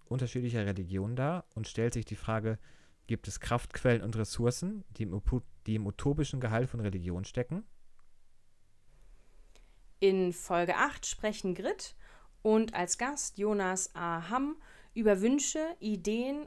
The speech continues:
Speaker 2: und Hoffnung im Umgang mit geschlechtlicher Vielfalt, mit dem Ziel, dass diese mehr in der sozialen Arbeit und auch anderswo umgesetzt werden. Also für mehr Sternchen im Alltag.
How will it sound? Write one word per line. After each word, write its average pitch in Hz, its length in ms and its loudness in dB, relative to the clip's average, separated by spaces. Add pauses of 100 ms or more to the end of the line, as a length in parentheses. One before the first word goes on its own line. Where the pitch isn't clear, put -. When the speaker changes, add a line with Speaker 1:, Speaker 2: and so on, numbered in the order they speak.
Speaker 2:
und 190 220 0
Hoffnung 262 520 -2
im 190 160 -4
Umgang 247 440 0
mit 220 120 -2
geschlechtlicher 214 580 -4
Vielfalt, - 680 -6 (380)
mit 185 160 -2
dem 190 140 4
Ziel, 285 460 -2 (300)
dass 208 180 -2
diese 220 280 2
mehr 233 440 2
in 214 120 0
der 196 100 2
sozialen 185 460 -2
Arbeit 269 600 -2 (200)
und 175 280 -4 (100)
auch 160 160 -10
anderswo 220 600 0 (420)
umgesetzt 208 640 4
werden. - 380 -10 (300)
Also 220 360 2
für 240 520 0
mehr 233 220 4
Sternchen 262 600 0
im 285 100 -4
Alltag. - 540 -6